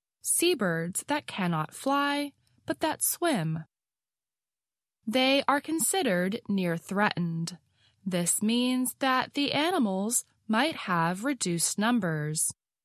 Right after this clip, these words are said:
or live in fewer areas than before. The penguins raise their babies, called chicks, during the Antarctic winter, on areas of frozen sea ice.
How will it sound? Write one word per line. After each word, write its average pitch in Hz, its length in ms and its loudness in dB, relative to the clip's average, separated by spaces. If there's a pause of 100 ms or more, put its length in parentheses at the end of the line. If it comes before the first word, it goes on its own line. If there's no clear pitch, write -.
(240)
or 277 500 2
live 262 220 0
in 349 140 0
fewer 170 480 -2
areas 302 720 0
than 247 240 0
before. 165 840 -4 (1120)
The 277 80 0
penguins 247 840 0
raise 180 460 -2
their 175 200 0
babies, 175 720 0 (140)
called 233 460 -2
chicks, - 580 -2 (460)
during 214 480 2
the - 240 -6
Antarctic 170 680 -2
winter, 156 640 -2 (540)
on 269 280 4
areas 247 680 2
of 339 160 4
frozen 175 480 -2
sea 226 320 0
ice. 156 680 -2